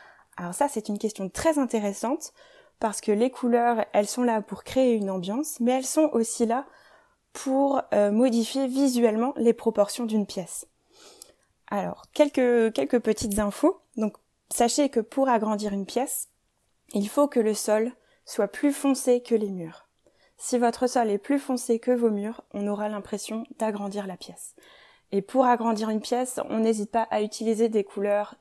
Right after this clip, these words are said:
claires et des couleurs froides. Les couleurs froides, c'est-à-dire, euh, bleu, violet, le vert qui,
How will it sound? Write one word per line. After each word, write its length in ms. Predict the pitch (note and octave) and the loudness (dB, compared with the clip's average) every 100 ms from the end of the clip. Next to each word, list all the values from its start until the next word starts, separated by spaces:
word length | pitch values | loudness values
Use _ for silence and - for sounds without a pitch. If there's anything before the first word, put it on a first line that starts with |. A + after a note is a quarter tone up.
| - | -8
claires 460 | - G#3+ A3+ B3 - | -2 0 0 -2 -4
et 140 | G#3+ | 0
des 100 | G3+ | 0
couleurs 440 | G3+ A3 G#3+ A3 - | 0 0 0 0 -4
froides. 640 | - - - G3 E3+ D#3+ - _ - _ _ | -14 -14 -4 -4 -4 -8 -14 _ -20 _ _
Les 120 | F#3 G3 | -4 -2
couleurs 340 | C4 B3+ A3 | 0 0 -2
froides, 420 | - - A3 A3+ - | -6 0 0 0 -6
c'est-à-dire, 680 | A3 G#3 F#3 F3+ G3+ G3+ | -6 -4 -6 -4 -6 -6
euh, 160 | F3+ E3+ | -8 -12
bleu, 500 | E3+ F#3 G#3 A3 - - | -2 2 4 2 -2 -10
violet, 560 | G3+ A3+ G#3+ G3 G3+ _ _ _ _ _ - | -4 -2 0 -2 -6 _ _ _ _ _ -4
le 380 | F#3+ F#3+ F#3+ F3+ | 0 0 0 -4
vert 480 | E3+ G3 G3+ - | -2 -2 -2 -6
qui, 340 | - F#3 F3+ | -10 -6 -4